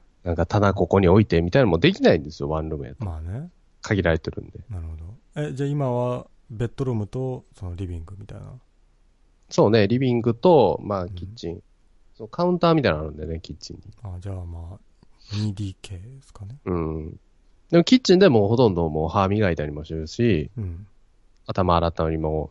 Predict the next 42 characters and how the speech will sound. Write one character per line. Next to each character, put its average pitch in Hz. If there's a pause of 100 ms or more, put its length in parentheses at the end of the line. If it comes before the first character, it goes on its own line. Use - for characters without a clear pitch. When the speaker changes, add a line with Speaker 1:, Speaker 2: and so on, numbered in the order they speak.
(160)
Speaker 2:
コ 110
ン 92
タ 85
ク -
ト 78
を 78
つ -
け 90
た 85
り 80
も 76
す 76
る 76
し。 107
Speaker 1:
キ -
ッ -
チ -
ン 151
で 101
頭 101
洗 -
う？ 143 (680)
Speaker 2:
そ 214
う -
だ 80
よ。 110 (500)
Speaker 1:
ん？ 147
Speaker 2:
ん？ 294 (1400)
Speaker 1:
い -
や 127
い 92
や、 90
シ -
ャ 151
ワ 98
ー 101
ル 101
ー 82
ム 80
で 82
し 87
ょ？ 117